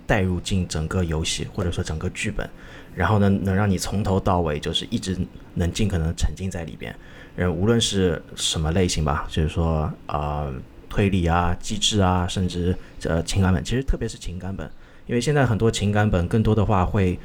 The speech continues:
还会有一些那种房间的一些 setup，然后各种道具，还有，还有D M的一些，一些比较深情的演绎，然后呢，会，会跟你一些互动，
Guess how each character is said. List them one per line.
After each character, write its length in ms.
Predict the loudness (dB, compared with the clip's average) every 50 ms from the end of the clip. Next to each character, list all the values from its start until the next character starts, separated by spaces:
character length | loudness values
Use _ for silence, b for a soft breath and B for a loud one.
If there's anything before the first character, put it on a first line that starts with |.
| B B B B
还 120 | -2 2
会 160 | 2 4 4
有 140 | 4 2 0
一 40 | 0
些 180 | 2 2 2 4
那 80 | 4
种 180 | 4 2 2 2
房 220 | 0 0 0 0
间 140 | 2 2 2
的 140 | 4 4 2
一 40 | 2
些 140 | 0 0
setup， 380 | 0 0 2 2 2 2 2 2 0 -2 -2
然 160 | 0 0 0
后 80 | 0 2
各 120 | 0 0
种 140 | 0 0 -2 0
道 180 | 0 0 0 0
具， 240 | -4 -4 -4 -4 -4 B B B B B B
还 120 | B 0 2
有， 260 | 4 4 4 2 0
还 100 | 0 0
有 100 | 2 2
D 260 | 0 -2 -4 0 0
M 160 | 2 2 2 2
的 100 | 2 0
一 80 | -2
些， 220 | -2 -2 -4 -2 -4
一 60 | -4
些 120 | -4 -4
比 120 | -4 -4 -2
较 120 | -2 -2
深 240 | 0 0 0 0 0
情 140 | 2 0 0
的 80 | 0
演 240 | 0 0 -2 -4 -4
绎， 240 | -4 -2 -2 -2 -2
然 160 | -2 -2 -2
后 120 | 0 0
呢， 120 | 0 0 0
会， 240 | 0 0 0 -2 0
会 200 | 0 0 0 0
跟 180 | 0 0 0 0
你 60 | -2
一 40 | -2
些 160 | -2 -2 -2
互 220 | -2 -2 -4 -2
动， 180 | -2 -2 -4